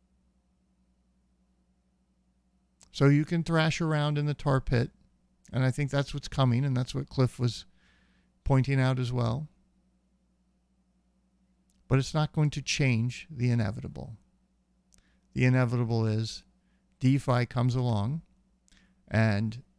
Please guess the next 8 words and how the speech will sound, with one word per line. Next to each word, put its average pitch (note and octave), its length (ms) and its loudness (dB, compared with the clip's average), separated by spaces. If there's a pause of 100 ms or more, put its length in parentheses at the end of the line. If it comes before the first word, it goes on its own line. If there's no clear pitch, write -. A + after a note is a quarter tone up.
(120)
completely B2 1120 -2 (960)
obliterates A#2 720 0
Wall A#2 220 0
Street, G#2 400 -6 (720)
and B2+ 200 6
what's A#2+ 240 0
left C3 360 0
afterwards C3+ 840 -2